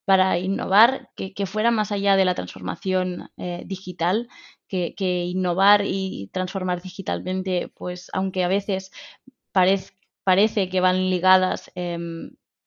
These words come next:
no tienen nada que ver, no tendrían que tener nada que ver, y, y sobre todo que, que es muy importante, em,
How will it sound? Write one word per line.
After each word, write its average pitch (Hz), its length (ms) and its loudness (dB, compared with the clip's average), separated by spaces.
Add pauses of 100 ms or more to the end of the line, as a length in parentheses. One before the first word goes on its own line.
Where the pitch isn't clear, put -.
no 196 240 0
tienen 185 600 -2
nada 180 300 0
que 180 120 -8
ver, 185 160 0
no 180 160 -4
tendrían 190 720 0
que 185 140 -6
tener 185 340 -2 (400)
nada 202 280 2
que 185 120 -2
ver, 208 320 2 (400)
y, 214 320 0
y 214 80 2
sobre 196 260 0
todo 214 520 0
que, 190 480 -4 (1600)
que 240 120 8
es 247 120 4
muy 269 140 4
importante, 202 1200 0
em, 180 280 -6